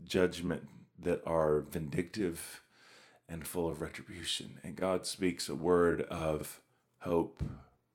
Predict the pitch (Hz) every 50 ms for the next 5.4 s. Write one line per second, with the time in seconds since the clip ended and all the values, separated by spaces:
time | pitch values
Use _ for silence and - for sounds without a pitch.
0 | _ _ _ _ _ _ _ _ _ _ _ _ _ _ _ _ _ _ _ -
1 | 120 120 123 120 - - - 110 113 107 104 104 - - - - - - - -
2 | _ _ _ _ _ _ - - - 73 69 - - _ _ - - _ _ _
3 | _ _ _ _ _ _ _ _ _ _ _ _ _ _ _ _ _ _ _ _
4 | _ _ _ - - - - - _ _ _ _ _ _ _ _ _ _ _ _
5 | _ _ - 110 110 113 107